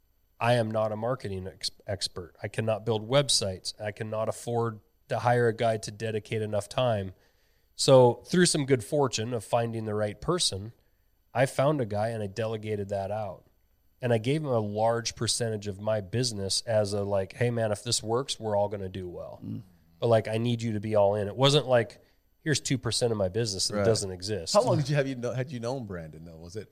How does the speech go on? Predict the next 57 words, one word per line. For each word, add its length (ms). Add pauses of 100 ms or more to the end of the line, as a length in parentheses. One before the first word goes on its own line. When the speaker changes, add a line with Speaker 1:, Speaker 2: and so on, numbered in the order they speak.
(120)
Speaker 3:
for 240
a 160
long 320
time, 360
or? 60
Speaker 1:
No, 260
I, 240 (120)
I, 240 (100)
uh, 360
it 360
was 120
actually 360
through 540 (180)
Bert's 240
people 460
at, 240
at, 320
uh, 160
Sornex. 720 (400)
I 80
just 180
told 240
his 220
photography 580
guys 400
and 240
his 160
video 320
guys, 240
I 40
was 100
like, 180
"Hey, 100
I 40
need 180
a 60
guy 240
to 80
take 220
some 120
pictures 460
and 100
build 160
me 120
a 40
site." 320
And 100
they 40
were 100
like, 220
"Oh, 100
we 160
know 220
this 100
guy 200
in 60
Montana." 600